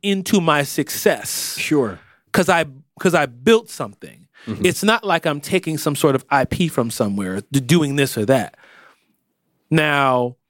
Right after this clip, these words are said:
Speaker 1: if you have conviction, like, if someone were to say, "Hey, man, listen, you've got a lot of opportunity here."
Speaker 2: Mm-hmm.
Speaker 1: You know, seven million dollars, you could do a lot with seven million dollars.
Speaker 2: That's right.
Speaker 1: And there's a
Speaker 2: A
Speaker 1: lot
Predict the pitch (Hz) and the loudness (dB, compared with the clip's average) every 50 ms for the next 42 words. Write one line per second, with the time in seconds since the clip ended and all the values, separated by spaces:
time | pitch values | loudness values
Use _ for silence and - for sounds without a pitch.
0 | _ _ _ _ _ _ _ _ 185 156 113 139 175 160 160 156 127 - - - | _ _ _ _ _ _ _ _ 0 0 2 0 2 2 2 2 0 -2 -6 -6
1 | 127 120 107 117 151 226 320 302 - - - - 127 98 82 65 - _ _ 175 | -6 -4 2 4 4 4 4 2 -2 -6 -2 -2 -2 -2 -4 -12 -18 _ _ -20
2 | _ _ _ _ _ _ _ _ _ _ _ _ _ _ _ 139 143 135 139 135 | _ _ _ _ _ _ _ _ _ _ _ _ _ _ _ 2 4 4 4 4
3 | - 185 170 156 143 139 131 127 120 - - 127 120 117 113 110 _ _ - - | 2 0 0 0 -4 -4 -4 -4 -4 -2 0 0 0 0 -4 -6 _ _ -20 -20
4 | _ - 202 233 220 170 135 131 123 139 165 175 - - 82 73 - _ _ _ | _ 2 2 2 4 4 2 2 4 4 2 2 0 -2 -10 -10 -12 _ _ _
5 | _ _ _ _ _ _ _ _ _ _ _ _ _ _ _ _ _ _ _ _ | _ _ _ _ _ _ _ _ _ _ _ _ _ _ _ _ _ _ _ _
6 | _ _ _ _ - 180 139 131 147 160 160 143 131 123 _ _ _ _ _ - | _ _ _ _ -10 -4 0 2 4 4 4 2 -2 -8 _ _ _ _ _ -20
7 | _ _ - 143 147 127 123 113 117 120 117 117 117 113 110 - 117 - - 143 | _ _ 2 2 4 4 4 4 4 4 4 4 4 0 0 -2 -6 -2 0 0
8 | 135 120 107 92 87 87 - - 78 57 - - _ _ 123 110 90 95 95 92 | 2 2 0 -4 -6 -10 -8 -10 -10 -10 -12 -20 _ _ -2 0 0 -2 -4 -6
9 | - _ _ _ _ 120 123 120 110 110 101 101 - - - 151 135 131 139 135 | -10 _ _ _ _ 0 2 4 4 4 2 2 0 2 2 2 2 2 0 0
10 | 131 131 127 120 123 123 123 120 110 - 127 127 117 117 110 104 98 104 113 113 | 0 0 2 2 2 4 4 2 0 -2 -4 -2 0 0 0 2 2 2 2 2
11 | 107 110 113 - - - 107 101 107 101 101 98 98 98 95 95 90 73 - - | 0 -2 -4 -2 0 0 0 0 0 -2 0 0 0 -2 -2 -4 -6 -8 -10 -14
12 | - _ - - - 110 120 107 - 117 107 98 85 - _ _ _ _ _ _ | -18 _ -16 -8 -2 -2 0 0 2 0 0 0 -2 -6 _ _ _ _ _ _
13 | _ _ _ _ - 135 127 123 117 117 110 101 107 101 110 139 | _ _ _ _ 0 0 0 2 2 0 2 2 2 2 4 4